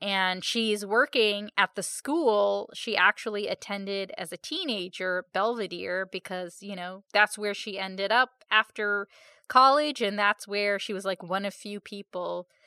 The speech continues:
uh, who went to Belvedere and actually worked there who stuck around. So she's sort of just stuck in this job. And then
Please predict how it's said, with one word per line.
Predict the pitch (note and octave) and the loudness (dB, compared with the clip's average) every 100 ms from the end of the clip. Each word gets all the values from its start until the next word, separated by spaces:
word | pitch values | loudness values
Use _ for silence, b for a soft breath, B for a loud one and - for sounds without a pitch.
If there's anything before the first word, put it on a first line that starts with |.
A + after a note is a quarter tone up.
| b b b | b b b
uh, | F#3 F3 E3 G#3 | -4 -2 -2 -4
who | G#3+ | -4
went | F3+ F3 - | -2 -2 -4
to | - F3 | -12 -6
Belvedere | F3 F3 F3 E3+ F3+ F3 F3 E3+ - | -4 -4 -4 -8 -6 -4 -2 -4 -6
and | F3 F3 | -8 -2
actually | E3+ - F3 E3 | -2 -4 -8 -8
worked | D#3+ F3+ F3 - | -4 -4 -4 -8
there | E3+ E3 E3 | -8 -8 -10
who | F#3+ | -12
stuck | - - F3 - | -12 -6 -4 -4
around. | F3+ E3+ E3 - - | -4 -4 -6 -8 -10
So | - | -10
she's | F#3+ C#4+ B3+ | -6 -6 -4
sort | - F4 E4+ | 4 6 6
of | B3 | 4
just | A#3 - - | 0 0 0
stuck | A3 G#3+ - | 2 2 0
in | G#3+ | -6
this | A3 - | -6 -6
job. | F3+ - G3 G3+ B B B B B | -2 0 0 -2 B B B B B
And | D4+ | 6
then | G4+ A4+ | 6 6